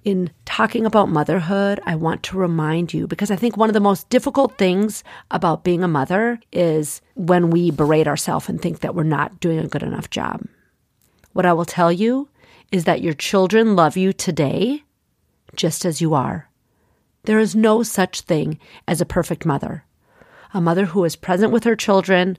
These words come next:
and offering love and affection is a wonderful mother. Of course, this past weekend, I was thinking about my sister who is no longer here with us on earth. And I was thinking about her three children who love her so dearly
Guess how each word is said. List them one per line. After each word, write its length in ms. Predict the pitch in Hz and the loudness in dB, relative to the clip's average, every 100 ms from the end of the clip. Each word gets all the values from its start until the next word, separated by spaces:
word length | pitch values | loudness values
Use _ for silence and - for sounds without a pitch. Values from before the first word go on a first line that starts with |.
| - | -10
and 140 | 180 - | -6 -2
offering 400 | 185 - 175 160 | -2 -2 -2 0
love 300 | 160 160 190 | 2 2 2
and 100 | 190 | 0
affection 680 | - 156 - 156 147 151 _ _ | 2 0 0 -2 -2 -4 _ _
is 160 | 165 160 | -6 -2
a 60 | 156 | 0
wonderful 640 | 156 156 151 175 160 - _ | 2 2 2 2 0 -2 _
mother. 460 | 156 143 - 175 - _ _ _ _ _ _ _ _ _ | -2 -2 -2 -6 -10 _ _ _ _ _ _ _ _ _
Of 140 | - - | -12 -6
course, 520 | - 175 190 - - - - _ | 0 2 2 -2 -10 -16 -20 _
this 180 | - - | -10 -8
past 400 | - 190 165 - | -2 0 0 0
weekend, 320 | 202 190 170 | 0 0 -2
I 40 | 165 | -2
was 140 | 160 | -2
thinking 300 | 196 175 180 | -2 0 0
about 180 | 165 - | 0 0
my 120 | 170 | -2
sister 500 | - 190 - - 165 | -2 -2 -2 -4 -6
who 200 | 143 180 | -4 -4
is 120 | 156 | -2
no 160 | 170 156 | 0 0
longer 320 | 156 151 - | 2 0 -2
here 300 | 143 - 170 | -4 -2 0
with 160 | 175 - | 0 -2
us 180 | 160 214 | -4 -4
on 140 | 190 | -4
earth. 200 | - 180 - | -4 -6 0
And 80 | 220 | 2
I 40 | |
was 100 | 208 | 2
thinking 240 | 262 254 | 0 2
about 160 | 233 208 | 2 2
her 120 | 196 | 2
three 280 | - 214 202 | 0 0 2
children 460 | - 196 185 160 135 | 2 2 2 0 -2
who 120 | 180 | -2
love 220 | 160 156 | 0 0
her 120 | 160 | 0
so 240 | 160 165 151 | -2 -2 -2
dearly 560 | 160 160 165 - 170 | 0 0 0 -4 -6